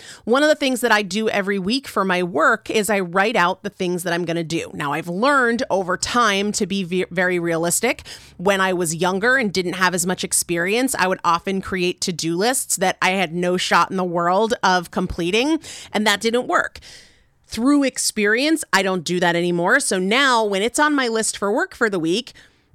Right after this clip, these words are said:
I'm gonna do it. I am accountable to myself in that way. That works for me. Might not work for you,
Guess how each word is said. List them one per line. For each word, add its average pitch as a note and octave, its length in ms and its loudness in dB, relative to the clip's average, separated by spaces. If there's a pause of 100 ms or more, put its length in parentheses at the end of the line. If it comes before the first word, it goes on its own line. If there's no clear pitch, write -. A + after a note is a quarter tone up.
(160)
I'm G3+ 200 2
gonna B3 180 4
do E4+ 160 2
it. E3 180 -2 (240)
I F#3 180 2
am A#3 180 2
accountable A#3 600 -2
to - 220 -2
myself G3+ 760 0
in G3+ 180 0
that F#3 220 2
way. F3 220 0
That G3 200 0
works F3+ 320 -6
for G#3 140 -2
me. A3+ 180 -2 (140)
Might G3+ 260 2
not A#3 220 0
work A3+ 240 -2
for B3 160 -4
you, C#4+ 400 2